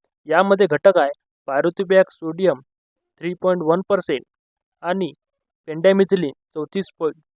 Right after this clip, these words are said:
चौतीस टक्के. याचे आपल्याला एकरी प्रमाण आठशे एम एल प्रति एकर वापरायचे आहे. फवारणी करताना आपल्याला दोनशे लिटर पाणी प्रति एकर वापरायचे आहे. हे उगवणपूर्व तणनाशक आपल्याला कपाशी लागवण केल्याच्या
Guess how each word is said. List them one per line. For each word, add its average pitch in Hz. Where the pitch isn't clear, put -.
चौतीस 170
टक्के. -
याचे 156
आपल्याला 196
एकरी 170
प्रमाण 185
आठशे 151
एम 190
एल 190
प्रति 175
एकर 165
वापरायचे 139
आहे. -
फवारणी 165
करताना 196
आपल्याला 170
दोनशे 151
लिटर 190
पाणी 165
प्रति 156
एकर 175
वापरायचे 147
आहे. -
हे 196
उगवणपूर्व 196
तणनाशक 170
आपल्याला 185
कपाशी 170
लागवण 175
केल्याच्या 170